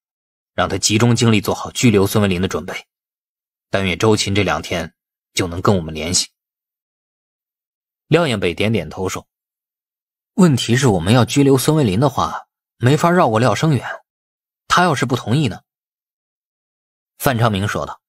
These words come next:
：“只要吴传普那边把孙文林非法挪用银行资金炒股的证据敲定，廖生远也没什么可说的。我也不怕孙干知道，反正我们的目的就是打草惊蛇，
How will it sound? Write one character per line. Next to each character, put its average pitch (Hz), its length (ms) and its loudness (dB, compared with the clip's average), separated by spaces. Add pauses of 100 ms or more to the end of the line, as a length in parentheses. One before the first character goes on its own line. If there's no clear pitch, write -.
(1120)
：“只 95 100 0
要 101 160 4
吴 107 220 2
传 117 240 0
普 85 240 -6
那 90 100 -2
边 92 320 0
把 82 200 -2
孙 110 200 2
文 101 100 4
林 98 160 0
非 127 200 2
法 90 180 -2
挪 87 160 -2
用 101 160 2
银 98 200 2
行 107 220 0
资 120 140 2
金 120 160 4
炒 117 300 0
股 110 120 -6
的 80 80 -8
证 104 220 0
据 87 120 -8
敲 131 300 0
定， 143 240 -2 (760)
廖 101 240 0
生 107 180 -2
远 92 240 0
也 82 80 -4
没 85 180 -4
什 92 140 -4
么 85 80 -4
可 - 180 -10
说 87 220 -4
的。 - 140 -16 (1300)
我 107 120 4
也 113 80 2
不 98 120 0
怕 92 180 -2
孙 107 180 -4
干 87 180 -2
知 107 160 -4
道， - 160 -6 (720)
反 104 280 -2
正 147 140 4
我 98 140 2
们 101 120 0
的 113 60 6
目 113 140 6
的 87 160 -2
就 95 240 -2
是 - 120 -8
打 98 200 -2
草 78 180 -8
惊 104 200 -2
蛇， - 260 -8